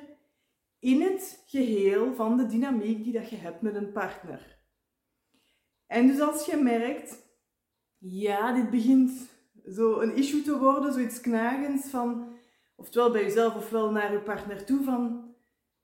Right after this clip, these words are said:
dit wordt een struikelblok." Blijf het niet negeren. Blijf het niet negeren, zoals het koppel dat ik nu aan het helpen ben. En ik heb geen idee hoe dat het, ja, in welke richting dat zal gaan. Maar op dit moment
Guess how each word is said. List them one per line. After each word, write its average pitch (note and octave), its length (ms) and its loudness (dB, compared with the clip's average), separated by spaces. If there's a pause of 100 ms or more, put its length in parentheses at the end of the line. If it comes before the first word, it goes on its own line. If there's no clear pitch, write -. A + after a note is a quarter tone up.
dit C4 500 -2
wordt B3 220 0
een A#3 80 0
struikelblok." G#3+ 1080 -4 (580)
Blijf A#3+ 400 0
het C4 100 -2
niet B3 120 6
negeren. F3+ 580 -2 (280)
Blijf A#3 400 0
het D4+ 120 0
niet D4+ 200 4
negeren, C4+ 580 0
zoals A#3+ 180 -2
het A#3 140 -8
koppel C#4+ 280 -6
dat A#3+ 100 -2
ik A#3 120 -6
nu B3+ 140 4
aan C#4 80 0
het A#3 100 -2
helpen A3+ 360 -4
ben. B3 380 0 (640)
En B3 580 2
ik A#3+ 100 -2
heb C4 120 -2
geen C4 200 2
idee B3+ 220 2
hoe C4+ 120 4
dat A#3+ 180 2
het, - 240 -10 (260)
ja, C#4 100 -6
in B3 100 2
welke A#3 260 4
richting C#4+ 300 -2
dat A#3+ 100 -2
zal A3+ 260 -4
gaan. A3+ 380 -4 (580)
Maar A#3 160 0
op G3 140 -2
dit C4+ 200 -2
moment D4 640 0